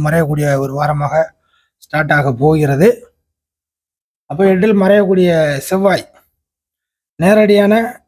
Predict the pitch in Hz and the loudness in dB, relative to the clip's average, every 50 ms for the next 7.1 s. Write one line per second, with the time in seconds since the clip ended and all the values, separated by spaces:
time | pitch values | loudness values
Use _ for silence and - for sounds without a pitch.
0 | _ _ _ - 165 175 185 202 190 180 170 165 151 170 175 165 180 170 151 180 | _ _ _ -8 -6 -4 -2 0 0 0 -2 -2 -2 -2 -2 -2 -2 -2 -2 0
1 | 170 170 175 180 180 175 165 - 170 156 156 156 151 151 180 226 269 330 - - | 0 2 2 2 2 2 0 -2 -2 -2 0 0 0 2 2 0 0 -2 -6 -16
2 | _ _ _ _ _ _ _ _ _ _ _ _ _ - 170 196 214 214 208 190 | _ _ _ _ _ _ _ _ _ _ _ _ _ -4 0 2 2 2 2 2
3 | 175 185 180 175 165 156 - 196 214 - - - - _ _ _ _ _ 202 196 | 2 2 2 0 0 -2 -2 -2 -2 -2 -4 -8 -14 _ _ _ _ _ -4 0
4 | 196 214 214 196 185 190 196 202 175 180 185 196 202 202 196 190 175 180 170 170 | 2 2 2 2 2 2 2 2 2 2 2 2 2 2 2 2 0 0 0 0
5 | 196 233 302 - _ _ _ _ _ _ _ _ - 190 208 220 214 208 185 175 | -2 -4 -4 -8 _ _ _ _ _ _ _ _ -4 0 2 2 4 2 2 0
6 | 190 185 196 202 202 190 196 196 202 - - - 190 214 214 208 220 208 196 160 | 0 0 0 0 0 0 0 -2 -2 -4 -2 -2 0 0 2 2 2 2 0 0
7 | 190 | 0